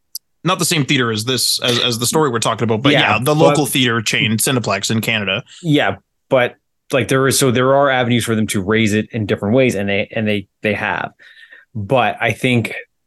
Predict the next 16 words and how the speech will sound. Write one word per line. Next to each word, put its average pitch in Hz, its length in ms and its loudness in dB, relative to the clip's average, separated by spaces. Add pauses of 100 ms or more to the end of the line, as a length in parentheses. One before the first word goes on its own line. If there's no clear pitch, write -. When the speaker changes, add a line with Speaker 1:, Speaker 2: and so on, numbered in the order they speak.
(240)
Speaker 2:
M-, 101 260 -6 (160)
Matt, 107 520 -2 (420)
like, 113 180 -2 (320)
we 127 400 0
all 139 240 4
know 104 560 2 (1080)
that 104 140 2
w-, 110 400 -2
if - 120 -2
they 135 120 2
were 120 260 2
to 117 100 2
do 117 300 4
this, 101 420 -2 (240)
the 120 100 0
lowest 135 680 4